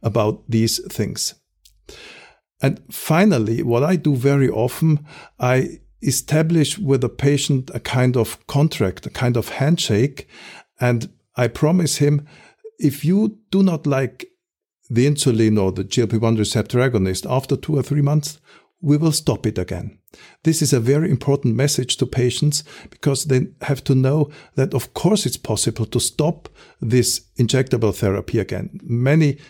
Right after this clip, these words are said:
patients believe that this will never be possible. Uh, the experience is that after two or three months, people feel better and patients, uh, have seen that it's very easy to inject, uh, and that it is a positive thing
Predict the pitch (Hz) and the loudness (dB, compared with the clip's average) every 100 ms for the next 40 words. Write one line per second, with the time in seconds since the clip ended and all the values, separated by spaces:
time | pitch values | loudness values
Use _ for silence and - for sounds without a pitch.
0 | _ - 135 127 - 123 139 120 120 104 | _ -2 0 0 -2 0 0 0 -2 -2
1 | 135 - 131 120 123 147 123 117 - 117 | -4 -2 0 2 2 2 0 -2 -2 -2
2 | - 117 - - _ _ - - - - | -2 -6 -10 -18 _ _ -20 -20 -20 -20
3 | - _ - 117 110 190 - _ 131 110 | -20 _ -2 0 0 -2 -12 _ -4 2
4 | 117 110 110 - 123 - 180 202 156 - | 4 2 0 -6 -8 0 2 2 0 -2
5 | - 117 - 113 98 - - 117 117 127 | 0 0 2 0 0 -4 -4 -2 0 -2
6 | - 151 139 120 120 139 160 - - - | -2 -2 0 0 0 0 -2 -6 -16 -20
7 | _ _ _ - 151 143 - - - - | _ _ _ -4 0 0 -2 -8 -6 0
8 | 131 117 160 160 120 123 117 110 139 127 | 0 2 0 2 0 0 -4 -2 -2 0
9 | - 117 - - - - - 110 98 110 | -2 -4 -8 -14 -20 -12 -2 0 0 -2
10 | - - 165 165 151 123 113 127 - 131 | -2 -2 2 2 2 0 0 -4 -2 0
11 | 123 - 170 185 139 - 123 117 101 113 | 2 2 2 2 2 0 2 2 2 0
12 | 120 - _ - - - - - 113 113 | 0 -6 _ -20 -20 -20 -10 -2 0 0
13 | - 120 117 131 123 120 127 - 156 156 | 2 0 0 -2 -2 0 -2 0 0 0
14 | - 120 - 123 | 0 -2 0 0